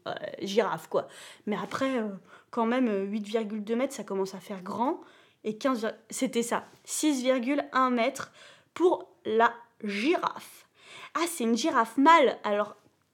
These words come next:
quelle est la taille de la girafe femelle ? Une girafe mâle adulte mesure entre quatre virgule six mètres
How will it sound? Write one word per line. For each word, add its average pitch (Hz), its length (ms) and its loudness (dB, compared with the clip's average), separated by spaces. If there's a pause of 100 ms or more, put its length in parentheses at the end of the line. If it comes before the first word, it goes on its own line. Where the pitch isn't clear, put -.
(120)
quelle 311 200 4
est 320 40 2
la 269 160 4
taille 311 180 2
de 247 100 4
la 202 140 2
girafe 262 320 -2
femelle ? 262 540 -2 (960)
Une 320 160 12
girafe 320 360 6
mâle 294 280 6
adulte 262 540 2
mesure 262 540 4
entre 254 240 -2
quatre 302 220 0
virgule 254 300 -2
six - 220 -4
mètres 277 300 -2